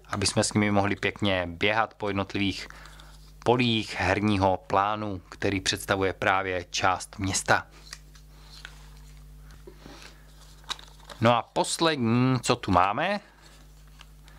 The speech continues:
v rámci kartonu, tak jsou žetony označující obsazené budovy. Budovy, které jsou obsazené zombie, už, eh, obsazené vždy zůstanou, to nezvládneme vyčistit. Vidíme, že tu mají po každé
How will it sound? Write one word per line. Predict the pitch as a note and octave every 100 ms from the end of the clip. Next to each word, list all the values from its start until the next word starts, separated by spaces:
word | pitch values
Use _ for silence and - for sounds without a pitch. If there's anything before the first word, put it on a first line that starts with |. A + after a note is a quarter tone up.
| - - - - -
v | G#2+
rámci | G#2+ G#2+ -
kartonu, | - C#3+ - E3 D#3 C#3 - - -
tak | - G#2
jsou | - A2 G2
žetony | F#2 D3 - C3+ A2+ A2+ A2+
označující | G#2+ A2+ A2+ - A2+ G#2 - A#2 -
obsazené | A2+ - - B2+ A2 A2 G#2 G2
budovy. | F#2 G#2 A#2 C#3 B2 F#2 - - - - - - -
Budovy, | D#3 G3 E3+ D3+
které | - B2+
jsou | A#2 A2+
obsazené | A2+ - B2 A#2 A2+ F2+
zombie, | F#2 G2+ C#3 G3 G3+ - - - -
už, | B2 A#2 -
eh, | A#2+ A2 G2+ F#2
obsazené | - A2+ C3 A#2 A#2
vždy | G2 E2+
zůstanou, | A2 - D#3+ D3+ C#3+ B2+
to | -
nezvládneme | F2 F2 G2 A2+ C#3+ D#3+
vyčistit. | D3+ D#3 D3+ - D#3 D3 - - - - -
Vidíme, | A2+ D3 D3+ C#3+ B2+
že | A#2+
tu | -
mají | A#2 A2+
po | -
každé | A2+ B2+ A2+ A#2 A2